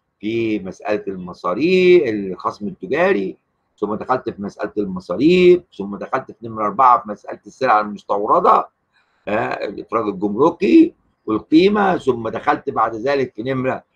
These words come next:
آه، في ال-، البيع الأشخاص المرتبطة، ثم دخلنا بعد ذلك في المقايضة، ثم دخلنا في نمرة سبعة في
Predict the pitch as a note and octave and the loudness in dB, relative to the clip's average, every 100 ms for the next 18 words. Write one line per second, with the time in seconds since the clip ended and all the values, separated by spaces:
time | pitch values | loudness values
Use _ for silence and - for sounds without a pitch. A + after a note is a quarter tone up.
0 | _ _ - G#2 G#2+ G#2 F#2+ F#2+ F#2 F2+ | _ _ -6 -4 -4 -6 -4 -4 -4 -4
1 | F2+ F2+ F2+ F2 - A2+ A2 A2 F#2+ F2+ | -6 -6 -8 -8 -6 -4 -2 -4 -6 -6
2 | F2 E2+ E2+ - F#2 F#2 _ _ _ _ | -6 -6 -8 -10 -14 -16 _ _ _ _
3 | _ - F2+ F2 C#3 B2 A2 - - - | _ -12 -12 0 2 4 2 0 -2 4
4 | B2 - G2+ F#2+ F#2 F2+ F2 F#2 F#2 - | 4 4 -2 -2 -4 -4 -4 -6 -8 4
5 | F3 F3+ F#3 G3+ G3+ F#3+ F3+ - G2 G2+ | 6 6 4 6 6 6 4 0 -6 -6
6 | G#2 G#2+ D#3 D3+ C#3 C3 C3 C3 F3 F3+ | -6 -4 -4 -4 0 0 0 2 4 6
7 | D#3 - _ _ _ - A#2+ A2+ A2+ - | 4 -2 _ _ _ -4 -2 -2 -6 2
8 | G3 G3+ F#3 G#3 G3+ F#3+ - A#2+ A#2+ B2 | 4 4 4 2 4 2 0 -4 -4 -4
9 | D#3+ D#3+ C#3+ - C3 C3 - D3+ C#3+ B2+ | -6 -6 -8 -10 -12 -12 -4 0 2 2
10 | B2 D3 B2+ | 0 -4 -4